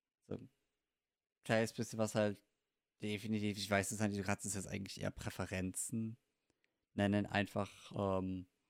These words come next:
um zu sagen so, „Hey, das, we-, wenn dann schon irgendwas, dann sollte das auch funktionieren können, dann sollte das eine stabile Basis zum einen haben.“ Also halt basically, ich, ich find halt einfach das weird, wenn man sich halt einfach nur kennenlernt,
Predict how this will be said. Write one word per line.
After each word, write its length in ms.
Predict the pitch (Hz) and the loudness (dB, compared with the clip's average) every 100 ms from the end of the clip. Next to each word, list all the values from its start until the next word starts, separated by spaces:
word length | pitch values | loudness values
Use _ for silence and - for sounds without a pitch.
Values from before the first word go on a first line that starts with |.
| _ _ _ _ _ - | _ _ _ _ _ -4
um 100 | 107 | -2
zu 100 | 107 | 2
sagen 220 | 107 104 | 4 4
so, 120 | 101 | 2
„Hey, 500 | 101 104 98 98 101 - _ _ _ _ | 2 4 4 4 2 -4 _ _ _ _
das, 300 | 98 - - | -6 -4 -6
we-, 340 | 95 101 95 95 | -2 -2 -2 2
wenn 280 | 98 101 | 2 2
dann 240 | 98 98 98 | 0 -2 -2
schon 320 | - 104 98 | -2 0 0
irgendwas, 380 | 98 101 101 95 | 0 -2 -2 -6
dann 200 | 92 90 | -8 -4
sollte 340 | 98 95 - | 0 0 0
das 200 | 95 90 | -4 -4
auch 300 | 92 85 - - | -4 -6 -8 -20
funktionieren 760 | - 95 92 - 98 92 92 90 | -8 -6 -4 -4 -4 -2 -2 -2
können, 160 | - | -4
dann 80 | 90 | -4
sollte 280 | 90 95 92 | 0 0 0
das 340 | 95 90 - - _ _ _ _ - | -2 -4 -6 -12 _ _ _ _ -4
eine 80 | 101 | -2
stabile 460 | - 95 104 95 82 _ | 0 0 2 0 -4 _
Basis 480 | - 92 98 123 131 | 2 4 4 0 -6
zum 160 | - 131 | -4 -2
einen 360 | 117 127 135 | 0 0 0
haben.“ 500 | 131 127 139 180 202 _ _ _ _ _ _ _ | -2 -4 -6 -10 -12 _ _ _ _ _ _ _
Also 180 | - 107 | -2 0
halt 240 | 98 _ | 0 _
basically, 840 | - 104 104 - 117 - 104 101 107 _ _ _ _ _ _ _ _ _ _ | -2 0 0 -2 -6 -4 -2 -2 -4 _ _ _ _ _ _ _ _ _ _
ich, 180 | - - _ | -16 -16 _
ich 160 | 120 - | -8 0
find 180 | 127 | 2
halt 140 | 131 117 | 2 0
einfach 200 | 110 117 | 0 -2
das 280 | 113 - 107 | -4 -6 -2
weird, 200 | 110 110 | 0 2
wenn 100 | 107 | 0
man 120 | 107 | 0
sich 160 | 107 113 | -2 -4
halt 100 | 101 | -2
einfach 240 | 101 101 | -4 -2
nur 220 | 110 104 | 0 0
kennenlernt, 520 | 110 - 104 101 101 | 0 0 0 2 0